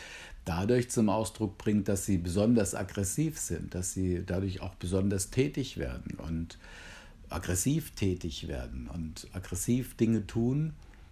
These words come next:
und dahinter natürlich eine depressive Episode steckt. Das heißt, sie sind irgendwo in einer Isolation, sie sind in einer angstvollen, depressiven Isolation und deswegen handeln sie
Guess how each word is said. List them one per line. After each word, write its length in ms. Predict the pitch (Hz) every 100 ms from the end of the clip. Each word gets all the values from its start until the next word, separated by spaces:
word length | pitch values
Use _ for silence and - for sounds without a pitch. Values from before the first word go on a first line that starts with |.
| - - - - - - - -
und 220 | 107 98
dahinter 600 | 90 - 104 117 117 117
natürlich 460 | 110 104 113 110 107
eine 100 | 98
depressive 680 | 98 - 101 - 104 101
Episode 600 | 101 - 95 123 160 104
steckt. 320 | - 90 -
Das 160 | 90 90
heißt, 160 | 110 -
sie 80 |
sind 260 | 90 107 107
irgendwo 360 | 101 98 95 98
in 80 |
einer 240 | 98 95 90
Isolation, 800 | 95 95 90 - - 165 78 71
sie 140 | 92
sind 280 | 87 95 95
in 160 | 98 90
einer 360 | 95 90 -
angstvollen, 880 | 98 117 - - - 120 127 127 120 - - - - - - - -
depressiven 720 | 85 85 92 92 - 107 98 92
Isolation 840 | 92 95 85 87 - 95 110 127 - - - -
und 140 | 95 92
deswegen 600 | 90 - 92 107 98 - -
handeln 520 | - 90 85 92 90
sie 360 | 90 92 95